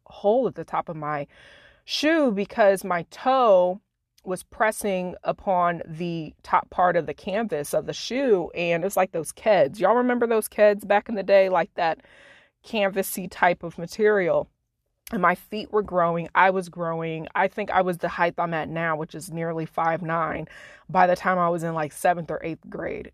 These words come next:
And so I was growing pretty rapidly. And I was outgrowing everything, and it was, like, obvious. But because we didn't have a lot, you know,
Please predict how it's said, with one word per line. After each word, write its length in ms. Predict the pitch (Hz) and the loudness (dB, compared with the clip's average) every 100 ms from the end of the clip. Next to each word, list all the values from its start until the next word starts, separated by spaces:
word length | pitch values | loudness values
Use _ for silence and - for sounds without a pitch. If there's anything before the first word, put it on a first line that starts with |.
| - | -8
And 160 | 185 | -8
so 300 | - 190 175 - | 0 2 4 4
I 240 | 185 233 | 6 6
was 200 | 233 180 | 4 -2
growing 680 | 151 175 185 175 160 156 - _ | -2 0 2 0 -6 -8 -14 _
pretty 240 | - 202 175 | -6 -6 -2
rapidly. 800 | 170 180 208 190 139 143 143 - - - - _ _ | 2 2 0 -10 -8 -8 -8 -14 -20 -20 -20 _ _
And 500 | 190 190 185 170 165 - | 0 2 2 0 -4 0
I 80 | 185 | 0
was 160 | 180 | 2
outgrowing 720 | - 190 175 170 185 208 170 - | 2 2 2 -2 -2 0 -2 -2
everything, 580 | 202 240 220 180 165 | -2 -2 -8 -10 -8
and 120 | 165 170 | -6 -6
it 20 | |
was, 180 | 170 - | -4 -4
like, 240 | 160 - - | -4 -6 2
obvious. 480 | 170 185 170 147 147 | 4 4 -2 -8 -6
But 200 | 190 - | -6 -8
because 600 | 190 - 202 196 208 - | -12 -4 2 2 0 -8
we 240 | 175 185 214 | -10 -4 0
didn't 220 | 233 233 | 0 0
have 260 | 240 294 | 0 2
a 60 | 269 | 2
lot, 400 | 226 202 214 - | 2 4 4 2
you 160 | - 185 | -4 -4
know, 480 | 180 175 190 208 | 0 2 2 0